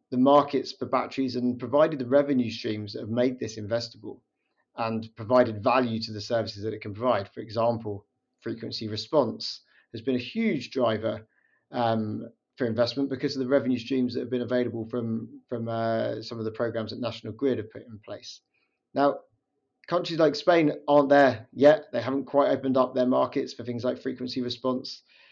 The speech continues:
Issues around kind of the, the launching of a capacity market, um,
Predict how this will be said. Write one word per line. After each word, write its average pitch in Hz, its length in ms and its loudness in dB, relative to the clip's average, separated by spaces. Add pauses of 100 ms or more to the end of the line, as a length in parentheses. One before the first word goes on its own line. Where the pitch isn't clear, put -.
(360)
Issues 143 340 2
around 127 600 4
kind 127 160 2
of 113 100 -2
the, 120 320 0
the 120 240 -4
launching 127 460 -2
of 110 80 -4
a 113 40 -6
capacity 139 500 -6
market, 139 680 2
um, 123 640 2